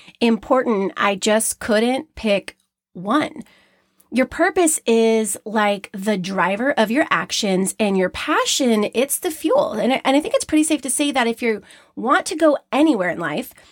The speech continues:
a driver and fuel is a hundred percent required.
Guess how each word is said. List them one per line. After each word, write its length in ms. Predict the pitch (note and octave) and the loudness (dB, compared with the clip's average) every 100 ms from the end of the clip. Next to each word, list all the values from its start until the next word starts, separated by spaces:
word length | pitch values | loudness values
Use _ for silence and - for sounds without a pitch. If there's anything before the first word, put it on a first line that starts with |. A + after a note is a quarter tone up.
| _ _ _ _ | _ _ _ _
a 80 | B3 | -2
driver 500 | G3 A3+ A#3 B3+ C4 - | 0 2 2 2 -2 0
and 280 | B3 C#4+ D4 | 0 2 0
fuel 480 | C#4 B3+ E3 G3 - _ _ _ - | 0 0 2 -2 -6 _ _ _ -4
is 120 | G#3+ | -2
a 60 | F#3 | -2
hundred 440 | - C#4 D4+ D#4 | -2 2 2 0
percent 460 | A#3+ G#3+ G3 F3 - _ _ | -4 -2 -2 -2 -6 _ _
required. 640 | G#3 G3+ A3 G3+ - - | -12 -8 -4 -4 -6 -12